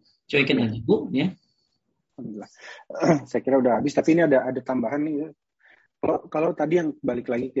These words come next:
Speaker 2: yang uzlah nih, Ustaz. Kalau misalnya belum sanggup untuk sabar, Ustaz, apakah boleh uzlah daripada merusak hati?
Speaker 1: Enggak,
Speaker 2: Daripada
Speaker 1: jangan.
Speaker 2: diomongin orang, nggak
Speaker 1: Enggak,
Speaker 2: apa-apa.
Speaker 1: jangan. Lebih baik bergaul dengan manusia dan sabar menghadapinya.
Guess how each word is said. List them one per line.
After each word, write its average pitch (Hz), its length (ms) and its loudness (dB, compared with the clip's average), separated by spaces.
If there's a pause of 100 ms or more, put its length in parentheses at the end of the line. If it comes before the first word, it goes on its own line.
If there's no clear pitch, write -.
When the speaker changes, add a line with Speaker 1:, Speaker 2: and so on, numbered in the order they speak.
Speaker 2:
yang 113 80 -8
uzlah 120 320 -6
nih, 117 120 -8
Ustaz. - 200 -10 (640)
Kalau 135 400 2
misalnya 147 360 -2
belum 135 280 0
sanggup 131 320 -4
untuk 123 240 -6
sabar, 117 400 -2
Ustaz, - 320 -8
apakah 151 520 -6
boleh 127 320 -2 (280)
uzlah 127 400 -2 (120)
daripada 110 600 -6
merusak 110 400 -6
hati? - 280 -8 (800)
Speaker 1:
Enggak, 131 520 6
Speaker 2:
Daripada 123 80 0
Speaker 1:
jangan. 135 160 8
Speaker 2:
diomongin 127 400 4
orang, 120 200 -6
nggak - 120 -20 (200)
Speaker 1:
Enggak, 135 200 4
Speaker 2:
apa-apa. 131 120 2
Speaker 1:
jangan. 127 320 6
Lebih 127 240 6
baik 135 280 4 (200)
bergaul 131 480 4
dengan 123 240 6
manusia 117 400 4
dan 123 200 4
sabar 117 360 0
menghadapinya. 113 680 -4